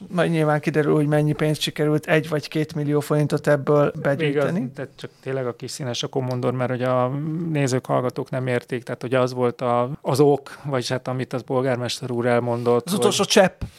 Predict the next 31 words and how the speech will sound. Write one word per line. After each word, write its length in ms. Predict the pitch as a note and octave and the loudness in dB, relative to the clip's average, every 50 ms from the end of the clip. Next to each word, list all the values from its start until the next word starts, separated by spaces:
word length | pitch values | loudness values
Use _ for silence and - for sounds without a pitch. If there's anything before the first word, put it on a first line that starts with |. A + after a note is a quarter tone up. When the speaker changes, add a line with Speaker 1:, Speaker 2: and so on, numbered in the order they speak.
| - - | -12 -8
Speaker 2:
az 140 | F3+ C3+ - | -4 -2 -2
utolsó 480 | D3 C3+ - C#3 C#3 C#3 - - C#3 B2 | 0 0 2 2 2 2 2 2 0 0
csepp, 320 | - - C3+ C3+ C3 C3+ | 2 2 2 2 2 0
hogy 140 | C#3+ C3 B2+ | -2 -2 2
volt, 340 | C3+ C#3+ D3 C#3 C3+ C#3 - | 4 4 4 4 4 0 -2
volt 380 | C#3+ C#3 C#3+ D3 C#3+ C#3 C#3 | -2 0 2 2 2 2 0
egy, 180 | C#3+ C3+ A#2+ A#2+ | -4 -6 -6 -6
egy 100 | - A#2+ | -6 -2
notórius 680 | B2+ C3+ C#3+ C#3+ - D3+ C3+ C3 B2 B2+ B2 A#2+ - - | 0 0 0 0 0 -2 -2 -2 0 0 0 0 2 2
állattartó, 680 | B2 A#2+ A#2+ A#2+ A#2 - - - B2 A#2+ - - - B2+ | 2 4 4 2 0 -2 -4 -6 -6 -6 -8 -8 -6 -6
aki 400 | A#2 A2+ - - B2+ B2 B2 C3 D#3+ | -6 -6 -6 -8 -8 -6 -6 -6 -4
nem 240 | F#3 D#3 C#3+ C#3+ C#3+ | -2 2 2 2 2
volt 200 | C#3+ C3+ B2+ A#2+ | 2 0 -2 -4
hajlandó 440 | - B2+ B2 A#2+ B2 A#2+ A#2+ A#2 A#2+ | -4 -6 -6 -6 -4 -6 -4 -4 -4
a 40 | A#2 | -4
komondorait 800 | - - C3 B2 A#2+ A#2 A#2 A#2+ A#2 A#2+ A#2+ A#2 A#2 A#2 - - - | -4 -4 -4 -2 -2 -2 -2 -2 -2 -2 0 -2 -2 -4 -6 -10 -6
láncon 520 | C#3 B2 B2 B2+ A#2+ - - B2 A2+ A2 | -2 -2 -2 -2 -2 -4 -6 -8 -6 -2
tartani, 640 | - B2+ C#3 D#3 D3+ - - D3+ C#3 C#3 C#3 C3+ C3 - - - - _ - | 2 2 4 4 2 0 -4 -4 -2 -2 -2 -2 -4 -6 -12 -20 -20 _ -16
és 100 | - - | -12 -10
azok 240 | B2 B2 B2 - - | -10 -8 -8 -6 -2
állandóan 580 | D#3+ C3+ C3+ C3+ B2+ B2 A#2+ A2+ A2+ A2 A2 | -2 0 0 0 0 -2 -4 -4 -6 -6 -6
kiszöktek, 800 | A2 - D3+ D3+ - - D#3+ C#3+ - - - C#3 B2 A#2+ - - _ | -6 -6 -4 -2 0 0 0 -2 -2 -4 -4 -2 -2 -2 -4 -10 _
és 140 | - - - _ _ | -16 -16 -16 _ _
gondot 420 | - - C3+ C#3 C3+ B2+ A#2+ - - | -6 -2 -2 0 0 -2 -6 -8 -10
okoztak 480 | B2 - - A#2 - - - C3 - | -12 -10 -10 -12 -12 -10 -12 -12 -12
a 40 | C3+ | -12
faluba. 480 | - - D3+ B2+ B2 B2 A#2+ B2 A#2+ - - - | -10 -6 -4 -4 -4 -2 -2 -2 -4 -4 -6 -6
Kérdezem 500 | - C3+ C#3 C#3+ D3+ C#3 B2 C#3 D3+ D3 | -2 -2 0 0 0 0 0 2 2 2
én, 160 | D3 D3+ C#3+ | 2 2 2
hogy 140 | C#3+ C#3+ C#3+ | 2 4 4
a, 300 | D3 D3 E3 G#3 C#4+ | 4 4 2 0 -4